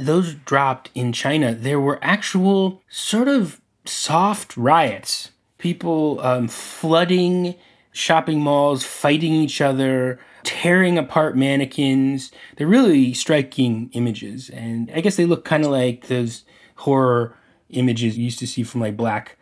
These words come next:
Friday here in the United States when, you know, people line up at Walmart and battle each other for the deals. But this was over, very specifically over the Cause merch. And I think it was really at that moment that people realized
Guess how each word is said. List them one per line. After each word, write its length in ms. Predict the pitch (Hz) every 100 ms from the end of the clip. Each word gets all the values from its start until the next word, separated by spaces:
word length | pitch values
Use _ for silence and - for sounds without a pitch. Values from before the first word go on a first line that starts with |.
| _ _
Friday 640 | - - 113 107 101 101
here 160 | 107 98
in 80 |
the 80 | 98
United 280 | 98 98 101
States 400 | - - - -
when, 380 | 110 107 - -
you 40 | 113
know, 100 | 104
people 320 | - 110 110
line 220 | 107 104
up 160 | 101 95
at 140 | 110
Walmart 500 | 107 104 101 98 101
and 140 | 98 98
battle 340 | 104 101 98
each 200 | 101 -
other 180 | 104 101
for 160 | -
the 80 | 101
deals. 320 | 98 113 98
But 140 | 92 131
this 160 | 160
was 120 | 156 135
over, 380 | 127 120 113 - _ _ -
very 140 | 139
specifically 680 | 131 131 120 127 107 107 113
over 280 | 107 104 101
the 80 |
Cause 420 | 120 - 104 104 95
merch. 460 | 101 95 90 - - _ _ -
And 420 | 127 120 117 117
I 60 |
think 480 | 120 156 151 - - _ _ _
it 80 | 143
was 140 | 131
really 240 | 117 151 117
at 120 | 113
that 240 | 131 135
moment 240 | 120 110 107
that 80 | 113
people 300 | 120 113 104
realized 420 | 104 104 98